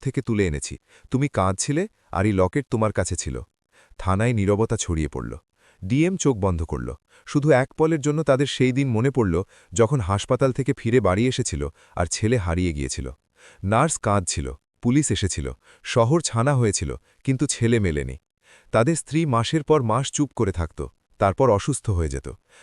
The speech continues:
তারপর ভিতর থেকে ভেঙে পড়ত। ডিএম চোখ খুলল। এখন তারা শুধু একটা অফিসার ছিল না,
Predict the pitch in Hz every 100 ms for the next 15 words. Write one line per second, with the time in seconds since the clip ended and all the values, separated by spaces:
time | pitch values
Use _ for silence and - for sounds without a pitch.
0 | - 123 120 180 143 120 165 160 170 160
1 | 90 98 110 71 - 58 - _ _ -
2 | - 87 131 170 190 - 165 - 101 67
3 | 58 - _ _ - 90 131 139 104 107
4 | 120 120 127 139 135 101 - - 139 -
5 | 82 69